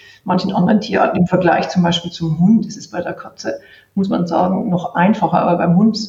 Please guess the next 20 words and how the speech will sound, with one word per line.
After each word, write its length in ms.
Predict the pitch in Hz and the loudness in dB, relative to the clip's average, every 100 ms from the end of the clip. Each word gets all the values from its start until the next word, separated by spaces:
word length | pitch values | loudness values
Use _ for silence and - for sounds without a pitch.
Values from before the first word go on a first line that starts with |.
| - _ | -14 _
arbeitet 440 | - 196 190 190 190 | 0 2 4 2 0
man 140 | 180 | 0
auch 220 | - 185 | 0 0
dran, 320 | - 220 247 | -4 -2 -2
aber 160 | - 180 | -4 -8
das 120 | 175 | -12
ist 120 | - | -12
sehr 160 | - 226 | -6 -6
viel 140 | - | -4
schwieriger 500 | - - 190 247 170 | -4 2 4 4 2
durch 220 | 165 170 - | 0 -2 -6
diese 260 | 170 170 | -2 0
Hunde 260 | 180 190 180 | 2 0 -2
mit 140 | 185 | -10
den 120 | 170 | -16
unterschiedlich 640 | - 175 - - - 175 180 | -6 -4 -2 -4 -6 -14 -10
langen 280 | 190 208 | -6 -2
Nasen, 600 | 214 196 196 196 196 196 190 - - - _ | 2 2 2 2 0 0 -2 -6 -20 -20 _
Stehohren, 680 | - - 196 190 190 190 185 | -8 0 2 2 2 2 2
Hängohren, 960 | 196 202 185 190 190 185 180 180 180 | 2 0 0 2 2 2 2 2 0